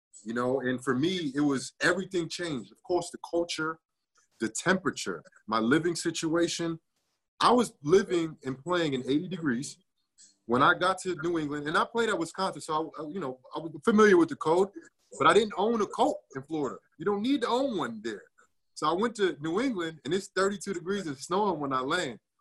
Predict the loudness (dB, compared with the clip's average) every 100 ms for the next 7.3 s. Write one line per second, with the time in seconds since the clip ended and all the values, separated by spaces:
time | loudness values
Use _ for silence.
0 | _ _ -2 0 2 0 0 -2 -2 -2
1 | 0 2 0 -2 -4 -6 -6 -8 -4 -2
2 | -2 -4 -4 -4 -4 -6 -8 -10 -10 -6
3 | -6 -6 -10 _ _ _ _ -20 _ _
4 | -2 2 4 2 0 2 2 0 -4 -4
5 | -4 -4 -6 -6 -8 -10 _ _ _ _
6 | _ _ _ _ -2 0 4 2 2 -2
7 | -2 -4